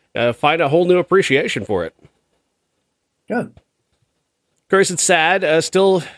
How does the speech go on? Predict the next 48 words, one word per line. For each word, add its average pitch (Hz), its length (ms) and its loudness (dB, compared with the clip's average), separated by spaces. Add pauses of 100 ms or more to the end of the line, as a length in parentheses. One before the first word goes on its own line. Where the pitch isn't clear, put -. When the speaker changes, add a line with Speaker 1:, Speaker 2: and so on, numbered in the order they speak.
Speaker 1:
there's 143 200 -2
still 196 240 0
no 170 200 4
word 160 400 2
on 117 360 0 (240)
whatever 135 580 0
happened 135 480 0
to 131 100 -6
Julian 131 420 0
Sands. 113 500 0
He's, 107 320 -6
uh, 110 220 0 (500)
most 123 260 0
certainly, 131 540 0
he's 127 200 -4
in 131 140 2
the 117 80 0
movie, 107 260 0
obviously, 107 360 -2
and 110 60 0
he's, 127 200 -2 (440)
he's 120 180 0
most 190 220 0
certainly 165 320 2
Speaker 2:
Yeah. 135 40 -6
Speaker 1:
dead, 131 400 2 (160)
unfortunately, 139 880 0 (180)
uh, 104 140 0
but 110 60 0
they've 113 160 2
not 127 240 0
declared 127 360 0
it 104 120 0
officially. 165 640 -4 (440)
He 113 140 0
went 117 220 4
missing 123 280 0
in 117 120 4
the 107 40 0
mountains, 110 760 -2
uh, 98 280 -4
earlier 123 400 0
this 113 280 -4
year 120 200 0
in 110 120 -2
California, 117 600 0
and 110 160 0
Speaker 2:
Mm-hmm. 147 160 -6